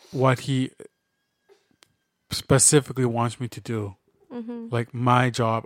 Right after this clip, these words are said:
Speaker 1: our job as a family, what i-, our job is in church, whether he wants us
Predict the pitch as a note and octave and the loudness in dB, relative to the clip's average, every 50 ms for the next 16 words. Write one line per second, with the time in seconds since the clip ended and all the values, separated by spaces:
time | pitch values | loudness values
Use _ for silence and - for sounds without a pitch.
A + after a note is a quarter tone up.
0 | - - B2 B2 A#2+ A#2 A#2 G#2 B2 A2+ A2 A2 G#2+ A2 A2+ G#2+ A2+ A2 - - | -4 -2 0 0 0 0 -2 -2 -2 -2 -2 -2 -4 -6 -6 -8 -10 -10 -8 -8
1 | A#2 A2+ A2 G#2+ G#2+ G#2+ G#2+ A2+ A2+ - _ _ _ _ _ _ _ _ _ _ | -8 -6 -8 -8 -10 -10 -10 -10 -12 -14 _ _ _ _ _ _ _ _ _ _
2 | _ _ _ _ _ _ _ _ _ _ _ _ _ _ _ - C3 C3 B2+ C3 | _ _ _ _ _ _ _ _ _ _ _ _ _ _ _ -2 0 2 2 4
3 | C3+ C#3+ - D3 C3+ C3 B2+ B2+ A#2+ A2+ A#2+ A#2 A#2 A#2 A2 A#2 A#2 A#2 A2+ - | 2 2 2 2 2 2 2 2 0 0 0 0 0 -2 -2 -4 -4 -6 -6 -8
4 | - D3+ B2+ A#2 A2+ A2 G#2+ G#2 G2+ - _ _ _ _ - - - C3 A#2 G#2+ | -10 -8 -8 -8 -8 -10 -12 -12 -16 -18 _ _ _ _ -10 -4 -2 0 -2 -2
5 | G#2 - - - - _ - B2+ B2+ B2+ B2+ A#2+ C3 B2+ B2 B2 B2+ B2 - C3 | -4 -8 -12 -14 -10 _ -2 0 2 4 4 4 4 4 4 2 2 2 0 -2
6 | B2 A2+ - - | -2 -2 -4 -8